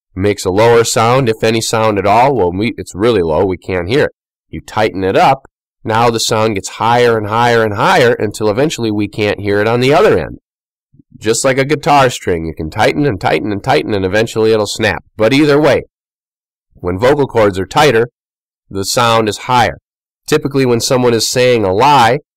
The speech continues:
and they're repeating their statement, their vocal cords are tighter, which causes the raise in voice.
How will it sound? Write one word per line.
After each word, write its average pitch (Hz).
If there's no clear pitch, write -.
and 101
they're 104
repeating 120
their 104
statement, 139
their 101
vocal 139
cords 113
are 95
tighter, 151
which 107
causes 120
the 117
raise 117
in 110
voice. 120